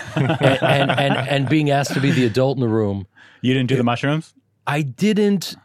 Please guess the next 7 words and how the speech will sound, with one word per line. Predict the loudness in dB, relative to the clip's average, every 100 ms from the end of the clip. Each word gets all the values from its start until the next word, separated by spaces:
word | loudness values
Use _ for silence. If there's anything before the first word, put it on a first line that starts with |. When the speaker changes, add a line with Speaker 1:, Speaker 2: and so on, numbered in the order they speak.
| _
Speaker 1:
um, | -4 0 0 -2 -4
and | -2 -2
I |
should | -2 -2 0 2
have. | 0 -2 -6 -12
Speaker 2:
<laughs> | -14 -14 -20 _ -20 -20 -20 -16 -4
Speaker 1:
Uh, | 0 0